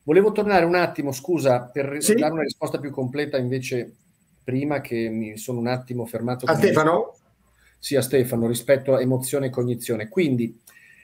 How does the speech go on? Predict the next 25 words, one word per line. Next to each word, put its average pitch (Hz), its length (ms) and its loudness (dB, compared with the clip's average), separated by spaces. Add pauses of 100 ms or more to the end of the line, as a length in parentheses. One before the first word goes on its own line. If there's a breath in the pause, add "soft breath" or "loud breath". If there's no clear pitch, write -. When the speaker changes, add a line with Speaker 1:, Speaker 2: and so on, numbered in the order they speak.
(140 soft breath)
Speaker 1:
bisogna 147 340 2
capire 165 600 2
se - 240 0
la 151 160 4
testa 190 440 2
di 135 180 -2
Sinner 123 800 0
è 165 140 4
anche 131 500 -2
predisposta 175 1200 2
per 139 180 2
accogliere 170 800 4
un 185 180 2
gioco 139 340 2
a - 60 -2
tutto 117 320 -10
campo. 110 580 -6 (840 soft breath)
Ehm, 123 600 -16
perché 143 280 -4
poi 214 120 6
è - 40 0
una - 80 0
questione 165 340 2
di 151 160 -2
ritmi. 123 640 -2